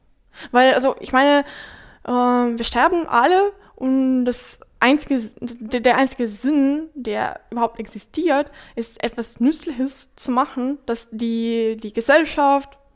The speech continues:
oder die Menschheit sich merkt, damit es so irgendwie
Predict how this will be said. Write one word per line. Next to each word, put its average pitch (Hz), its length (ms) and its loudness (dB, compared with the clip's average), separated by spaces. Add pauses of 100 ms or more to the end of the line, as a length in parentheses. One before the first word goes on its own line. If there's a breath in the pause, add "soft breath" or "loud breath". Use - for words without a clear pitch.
(360)
oder 214 300 -6
die 214 240 -10
Menschheit 247 720 -2 (580 loud breath)
sich 214 220 -8
merkt, 285 540 0 (540 soft breath)
damit 247 220 2
es - 380 -4
so 233 220 -6
irgendwie 240 840 -2